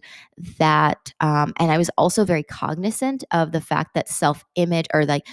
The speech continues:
the way people perceived me, like, specifically in high school, um, everyone was very, um, body focused, right? Like, you need to look a certain way to be loved and accepted and popular and all these things.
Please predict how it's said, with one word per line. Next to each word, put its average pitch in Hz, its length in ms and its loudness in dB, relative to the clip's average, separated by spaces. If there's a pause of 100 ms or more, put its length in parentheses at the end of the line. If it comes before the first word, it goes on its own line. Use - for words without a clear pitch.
(120)
the 175 100 2
way 165 200 2
people 196 280 -6
perceived 160 560 -6
me, 147 160 -6
like, 147 200 -4
specifically 156 680 -8
in 151 120 -12
high 226 220 -4
school, 139 500 0 (340)
um, 165 220 -2
everyone 185 460 -2
was 160 160 -2
very, 165 840 0
um, 147 300 -6
body 160 340 -2
focused, - 580 -8 (360)
right? 147 280 -4
Like, - 160 -12
you 165 60 -8
need 170 140 -6
to 160 80 -2
look 165 240 0
a 180 40 -2
certain 165 380 -2
way 156 400 0
to 147 380 -2
be 147 220 -2
loved 165 420 2
and 156 100 -4
accepted 165 540 -2
and 143 120 -6
popular 156 520 -6
and 151 80 -6
all 151 120 -4
these 151 220 -6
things. 190 300 -2